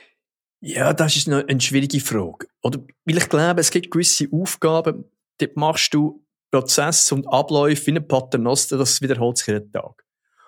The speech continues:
Und es gibt Menschen, die aus dem heraus eine Sicherheit ziehen. Also das Wissen, jeden Tag am Morgen fängt gleich an, das kann das Morgenritual sein, das kann der Einstieg in der Arbeit sein. Währenddem auf der anderen Seite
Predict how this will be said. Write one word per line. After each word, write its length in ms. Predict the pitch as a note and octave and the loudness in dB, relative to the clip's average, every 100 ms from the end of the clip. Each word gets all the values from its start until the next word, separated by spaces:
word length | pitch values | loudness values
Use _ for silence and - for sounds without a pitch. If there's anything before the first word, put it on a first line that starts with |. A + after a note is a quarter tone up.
| _ _ _ | _ _ _
Und 180 | C#3+ D3 | -2 0
es 80 | - | 0
gibt 200 | E3 D3+ | 0 2
Menschen, 640 | D3 F#3 - F#3 G3+ - _ _ _ _ - | 2 2 0 -2 -4 -10 _ _ _ _ -4
die 40 | |
aus 360 | C3+ D3+ B2+ - | -2 0 0 0
dem 180 | C#3+ E3 | 0 0
heraus 200 | E3 D#3+ | -2 -2
eine 160 | - | -2
Sicherheit 840 | - E3+ - - D3+ C3+ C3+ C3+ - - | 0 0 -2 -2 -2 -2 -4 -6 -18 -4
ziehen. 400 | - D#3+ A2+ F2 E2+ - _ _ _ | -2 0 -2 -6 -10 -14 _ _ _
Also 140 | A#2 | -4
das 160 | B2 - B2 | -2 -2 0
Wissen, 460 | C#3 F#3+ - - G#2+ - - _ _ _ - | 0 2 2 2 -2 -8 -20 _ _ _ -10
jeden 480 | A#2+ D3 F3+ F3 - | -2 2 2 0 0
Tag 380 | C#3+ D3+ D#3+ - | 2 2 0 -2
am 120 | C3 | 0
Morgen 260 | C3 D3 C3+ | 2 2 2
fängt 240 | C3+ B2+ B2+ | 0 0 0
gleich 260 | B2 A#2 | 0 0
an, 220 | G#2 G#2 G#2 | 0 0 0
das 160 | G#2+ | 0
kann 80 | B2+ | 0
das 120 | A2 | 0
Morgenritual 720 | A#2+ C#3 C#3 C3+ C3 C3+ A#2 | 0 0 2 -2 -2 -4 -2
sein, 160 | A#2+ - | -2 -4
das 160 | C3 - | -4 -4
kann 80 | |
der 100 | A2 | -2
Einstieg 340 | A#2+ A#2+ A2+ - | -2 -4 -6 -4
in 40 | |
der 120 | G#2+ | 0
Arbeit 300 | A2+ C3 B2+ | 4 2 0
sein. 260 | - B2 B2+ - - - - - _ _ _ _ _ _ _ | -2 0 -2 -8 -14 -14 -14 -18 _ _ _ _ _ _ _
Währenddem 640 | B2+ D3 D#3+ D#3 C#3 D#3+ F#3 | 0 2 2 2 2 2 0
auf 120 | - | 0
der 120 | D#3 | 0
anderen 120 | E3 | 0
Seite 460 | - D#3 D3+ C#3 | -2 -2 -2 -4